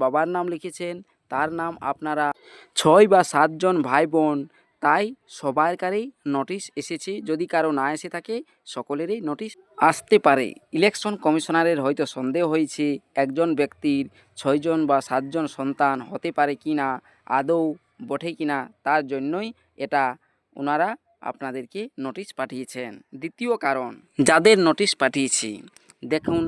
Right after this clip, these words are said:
এখানে লেখা রয়েছে, আপনার এবং আপনার পিতা বা মাতার যাদের বিবরণ আপনাকে পূর্ববর্তী এসআইআর এ ভোটার তালিকার সাথে যুক্ত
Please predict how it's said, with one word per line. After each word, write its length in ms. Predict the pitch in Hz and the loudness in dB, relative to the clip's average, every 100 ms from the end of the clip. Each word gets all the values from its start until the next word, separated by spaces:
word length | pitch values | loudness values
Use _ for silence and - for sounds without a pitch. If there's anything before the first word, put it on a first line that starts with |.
| 160 | -4
এখানে 220 | - 156 151 131 | -6 -4 -4 -4
লেখা 200 | 127 143 | -4 -4
রয়েছে, 340 | 160 135 127 123 - _ - | -4 -6 -6 -8 -10 _ -4
আপনার 340 | - - 175 185 - | -4 -4 -4 -2 -2
এবং 160 | 147 147 127 | -2 -2 -4
আপনার 260 | - 156 160 - | -4 -6 -6 -10
পিতা 240 | 127 156 156 | -4 -2 -2
বা 60 | 156 | -2
মাতার 360 | 127 123 135 127 123 | -4 -2 -2 -2 -2
যাদের 240 | 143 147 156 135 | -2 -2 -4 -4
বিবরণ 340 | 135 156 170 139 | -2 -2 -4 -6
আপনাকে 340 | 139 151 147 151 - | -6 -6 -10 -10 -8
পূর্ববর্তী 580 | 135 135 160 185 185 180 - 139 | -8 -6 -6 -8 -10 -12 -8 -8
এসআইআর 460 | - 151 151 143 131 | -4 -2 0 0 -4
এ 20 | 127 _ _ _ 127 | -10 _ _ _ -8
ভোটার 280 | 135 180 180 | -2 -2 0
তালিকার 340 | 180 170 185 156 | -4 -4 -6 -8
সাথে 180 | 156 165 135 | -10 -10 -8
যুক্ত 220 | 131 - | -10 -10